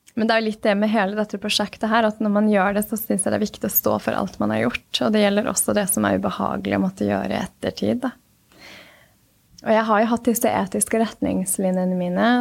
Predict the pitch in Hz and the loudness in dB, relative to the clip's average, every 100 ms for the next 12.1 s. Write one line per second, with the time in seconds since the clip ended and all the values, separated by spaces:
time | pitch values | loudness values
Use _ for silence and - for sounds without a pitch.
0 | 233 226 214 208 214 - 190 - - 202 | 0 0 2 2 0 -2 -4 -6 -6 0
1 | - 196 - - - 190 - 202 180 170 | 0 -2 -6 -4 0 0 0 -2 -2 -2
2 | 180 180 185 - _ _ _ - - 220 | -2 0 -2 -6 _ _ _ -20 -4 -2
3 | 208 233 196 185 180 180 185 180 185 185 | 2 2 2 2 2 0 0 0 0 0
4 | 185 226 269 - - _ _ _ _ _ | 0 0 0 -2 -6 _ _ _ _ _
5 | - - _ - - 214 - 214 - 196 | -20 -20 _ -10 -8 -6 -2 0 2 2
6 | 185 196 190 185 185 175 190 - 180 185 | 2 2 4 4 4 2 2 0 0 0
7 | - 180 180 202 - 185 180 190 190 202 | 0 2 0 -2 -4 -2 0 -2 0 -2
8 | 185 - - - 262 277 - _ _ _ | -2 -6 -4 0 2 0 -4 _ _ _
9 | _ _ _ _ - 208 208 202 202 214 | _ _ _ _ -2 2 2 0 0 0
10 | 208 - 208 202 202 - 208 202 208 208 | 0 0 0 -2 -4 -4 -2 0 -2 -4
11 | - - 330 - - - - 214 202 247 | -2 -2 -4 -8 -20 -8 0 2 2 2
12 | 294 | 0